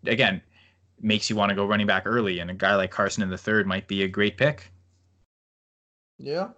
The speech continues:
Speaker 2: yeah, I, I could, I, I could get on board with that. What was Tyler Lockett's A D P?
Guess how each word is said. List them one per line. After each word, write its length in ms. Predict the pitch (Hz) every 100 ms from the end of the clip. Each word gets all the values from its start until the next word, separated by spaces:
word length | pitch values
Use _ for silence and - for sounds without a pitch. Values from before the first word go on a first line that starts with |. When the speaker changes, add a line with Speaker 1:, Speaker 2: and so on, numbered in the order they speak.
| -
Speaker 2:
yeah, 240 | 151 165 190 -
I, 260 | 139 131 139
I 40 |
could, 420 | 156 180 156 143 -
I, 240 | 135 127 139
I 40 |
could 220 | - 147
get 100 | 123
on 160 | 107 104
board 240 | 110 110
with 60 | 107
that. 260 | 117 120 123 _ _ _ -
What 180 | 175
was 120 | 240 233
Tyler 260 | 220 208
Lockett's 380 | 202 208 208 190
A 80 | 208
D 100 | 208
P? 340 | 202 220 240